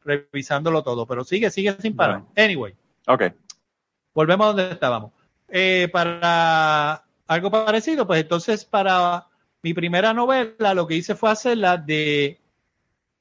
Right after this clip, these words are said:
Speaker 1: cuen-, un cuento de cada persona, pero todos los personajes estaban envueltos en la misma historia que terminaba con la destrucción de Puerto Rico.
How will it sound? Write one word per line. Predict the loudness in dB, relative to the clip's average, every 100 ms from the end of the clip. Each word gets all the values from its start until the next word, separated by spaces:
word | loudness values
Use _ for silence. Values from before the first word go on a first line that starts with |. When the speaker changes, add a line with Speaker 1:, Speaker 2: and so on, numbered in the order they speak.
| _ _ _ _ 0
Speaker 1:
cuen-, | 0 0 -6 _ _ _ _
un | -6 -4
cuento | 0 2 2 -2 0 2
de | 4
cada | 4 2
persona, | 2 0 0 2
pero | 2
todos | 4 2
los |
personajes | 2 -2 0 0
estaban | 2 2 2
envueltos | 0 2 4
en |
la |
misma | 2 0
historia | 0 2 2
que | 0
terminaba | -4 -6 -2 0 0
con | 2
la | 0
destrucción | -2 -8 -8 -6
de | -2
Puerto | -2 0 -2
Rico. | -2 -8 -14